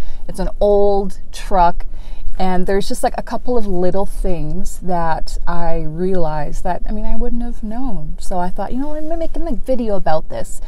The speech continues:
in case anyone's wondering. So the first thing I, well, tried to Google and couldn't find any answers for, and it may seem very elementary to most people, okay? I'm not your normal driver of this kind of a truck, although I am now sold on it. I like it quite a lot.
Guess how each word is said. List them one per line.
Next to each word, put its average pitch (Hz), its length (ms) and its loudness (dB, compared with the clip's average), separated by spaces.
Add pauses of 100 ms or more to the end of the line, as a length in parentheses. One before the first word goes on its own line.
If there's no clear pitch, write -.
(120)
in - 80 -8
case - 180 -8
anyone's 190 380 -2
wondering. 165 360 -2
So - 140 0
the - 80 0
first - 460 -2
thing 226 360 -2 (840)
I, 185 560 -4 (260)
well, 202 140 0
tried 214 340 0
to 190 100 0
Google 175 460 -2
and 180 180 -4
couldn't 220 200 -4
find 190 180 -2
any 180 140 -2
answers 180 360 -2
for, 180 180 -4
and 196 80 -4
it - 80 0
may 311 160 -6
seem 302 220 -4
very 226 140 -6
elementary 180 580 -4
to 156 60 -6
most 160 400 -2
people, - 300 -4
okay? 254 280 -2
I'm 254 340 -6
not 202 320 -2 (600)
your 208 160 -4
normal 180 760 -2 (440)
driver 180 400 2
of 160 100 -4
this 180 140 -4
kind 185 180 -2
of 170 80 2
a 160 60 0
truck, - 320 -2
although 180 320 0
I 170 140 -2
am 185 280 -6
now 175 220 -6
sold 160 460 0
on 143 180 -2
it. 151 40 -6
I 151 180 -6
like 160 240 -2
it - 100 -2
quite 156 240 -8
a 135 80 -2
lot. - 440 -4